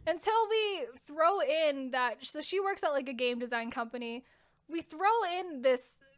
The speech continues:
this, her boss at that company, who is, like, this weird Danish man.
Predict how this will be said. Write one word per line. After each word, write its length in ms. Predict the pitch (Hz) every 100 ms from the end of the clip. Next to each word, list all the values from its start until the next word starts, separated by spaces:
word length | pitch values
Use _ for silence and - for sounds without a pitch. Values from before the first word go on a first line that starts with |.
| 262
this, 240 | 277 -
her 140 | 311
boss 560 | 254 226 285 294 311 -
at 180 | 247 247
that 220 | 233 226
company, 640 | 247 240 226 214 214 240 _ _ _ _ - _ _
who 220 | 349 359
is, 220 | 330 339
like, 240 | 320 294 -
this 200 | 302 262
weird 440 | 269 370 440 285
Danish 480 | 247 277 269 - -
man. 460 | 240 220 220 226